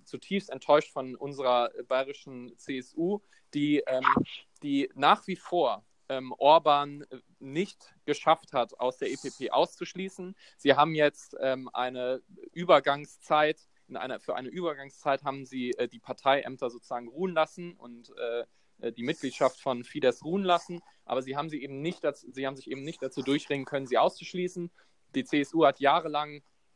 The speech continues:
ähm, Orban und, äh, diese Leute hofiert und sch-, auf Staatsempfang, ähm, äh, gerade in der Flüchtlingskrise, ähm, immer wieder eingeladen. Man muss sagen, das finde ich wirklich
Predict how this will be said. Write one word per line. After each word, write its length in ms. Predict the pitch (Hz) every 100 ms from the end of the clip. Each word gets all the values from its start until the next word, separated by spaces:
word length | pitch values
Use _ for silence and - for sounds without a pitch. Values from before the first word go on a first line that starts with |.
| _ _ _ - - -
ähm, 320 | 131 131 135 135
Orban 580 | 135 156 151 151 147 143
und, 440 | 127 131 127 -
äh, 240 | - 127 123
diese 240 | 143 131
Leute 420 | 131 131 139 135
hofiert 540 | 131 - - 185 175 -
und 160 | -
sch-, 160 | 120 -
auf 200 | 131 -
Staatsempfang, 880 | - 143 156 143 135 - 151 143 139 _ _ _ -
ähm, 440 | 131 131 127 127
äh, 200 | - 120 117
gerade 260 | - 131 143
in 40 |
der 100 | 131
Flüchtlingskrise, 1000 | - 170 - 151 131 _ 165 156 139 135 - _ _ 131
ähm, 200 | 127 123
immer 280 | 160 147
wieder 340 | 139 135 127 120 120 113
eingeladen. 720 | 135 165 170 151 147 147 156 _ _
Man 140 | 135
muss 140 | 143 -
sagen, 360 | 147 151 151 - _
das 220 | 143 151
finde 160 | - 151
ich 80 | 139
wirklich 320 | 156 147